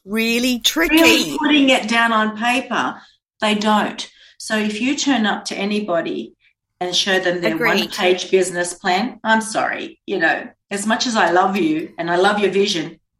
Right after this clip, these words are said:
Speaker 2: I actually don't have the faith that you can, in fact, do that. I can't, I, I don't have
Speaker 1: So,
Speaker 2: that.
Speaker 1: so, Kathy, i-, if someone is a little bit down the track and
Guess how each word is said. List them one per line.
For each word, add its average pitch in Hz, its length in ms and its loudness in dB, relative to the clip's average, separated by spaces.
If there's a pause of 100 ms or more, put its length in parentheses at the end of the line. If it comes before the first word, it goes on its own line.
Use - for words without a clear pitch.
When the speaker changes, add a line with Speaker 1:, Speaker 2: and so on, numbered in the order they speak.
(140)
Speaker 2:
I 175 100 0
actually 247 320 -2
don't 202 240 -2
have 190 500 0
the 156 100 -8
faith 156 680 -6 (400)
that - 120 -8
you 214 260 -4
can, 170 500 -4
in 180 140 -6
fact, - 600 -10 (1600)
do 214 160 -2
that. 139 320 -4 (160)
I - 60 -12
can't, - 380 -8
I, - 260 -4
I 208 60 -4
don't 214 240 -2
have 202 220 0
Speaker 1:
So, 370 60 -2
Speaker 2:
that. - 240 -2 (580)
Speaker 1:
so, 349 200 -4
Kathy, 330 640 -6 (120)
i-, - 160 -10 (140)
if 294 180 -4
someone 339 520 -2 (100)
is 269 280 -2
a 277 60 0
little 247 240 -4
bit 220 180 -4
down 202 240 -4
the 190 80 -8
track 160 560 -6
and 226 340 -4